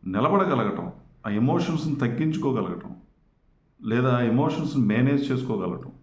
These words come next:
సమయం వచ్చేటంత వరకు దాన్ని బయటపడనివ్వకుండా చూసుకోగలగటం అనేది చాలా ప్రధానమైనటువంటి లక్షణం. ప్రస్తుత సమాజంలో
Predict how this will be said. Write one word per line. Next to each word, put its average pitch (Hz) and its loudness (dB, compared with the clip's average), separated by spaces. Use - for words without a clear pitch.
సమయం 185 2
వచ్చేటంత 135 0
వరకు 113 -4
దాన్ని 95 -2
బయటపడనివ్వకుండా 123 0
చూసుకోగలగటం 92 -6
అనేది 92 -2
చాలా 92 -6
ప్రధానమైనటువంటి 110 -2
లక్షణం. 95 -6
ప్రస్తుత 170 2
సమాజంలో 156 2